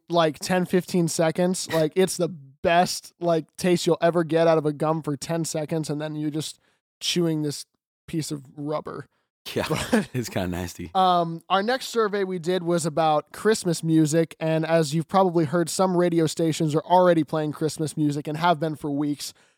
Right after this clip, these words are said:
Speaker 1: So we asked you guys, when is the most appropriate time to play Christmas music? When should we start?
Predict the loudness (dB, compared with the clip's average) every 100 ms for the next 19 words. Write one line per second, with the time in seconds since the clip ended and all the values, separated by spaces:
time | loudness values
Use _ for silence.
0 | _ -10 -2 2 2 2 0 0 2 4
1 | 4 0 0 2 4 2 0 2 2 2
2 | 0 -2 0 -2 0 -2 -4 -4 0 2
3 | 2 0 0 -2 -2 -4 -4 -2 -2 -2
4 | -4 -2 -2 -2 -2 0 0 -4 -6 -8
5 | -4 -4 -4